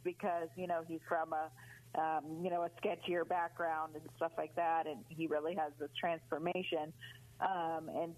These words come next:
so, you know, probably teenagers and above still for this movie, but, but it's, it's great that they have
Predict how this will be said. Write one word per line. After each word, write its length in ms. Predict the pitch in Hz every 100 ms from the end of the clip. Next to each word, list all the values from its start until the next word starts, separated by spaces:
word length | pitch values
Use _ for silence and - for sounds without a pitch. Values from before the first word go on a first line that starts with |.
| -
so, 460 | 170 170 165 165 -
you 100 | 190
know, 240 | 175 165 - - - -
probably 480 | - 202 180 175 185 -
teenagers 480 | 214 180 175 175 170
and 120 | 190
above 280 | 170 175 170 - -
still 400 | 196 175 170 190 - - - -
for 100 | 190
this 160 | 170 170
movie, 380 | 190 180 175 196 208
but, 260 | 196 180 - - 170
but 240 | 190 180
it's, 260 | 170 175 - -
it's 280 | 175 175 - - -
great 460 | - 190 202 214 -
that 200 | 196 190
they 440 | 190 190 185 175
have 300 | - 185 180